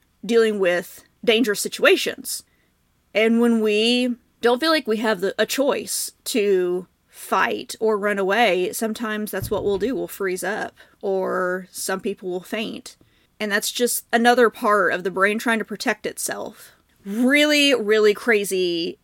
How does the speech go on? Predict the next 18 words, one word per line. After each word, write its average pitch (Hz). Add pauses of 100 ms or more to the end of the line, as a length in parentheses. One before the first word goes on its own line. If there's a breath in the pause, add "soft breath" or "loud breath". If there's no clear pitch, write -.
interesting 208
stuff. -
And 185 (320)
that's 226
just 214
the 233
beginning. - (760)
Oh 247
my 240
gosh, 226
now 240
we 233
get 220
to 226
the 202
really 208
good 214
stuff. -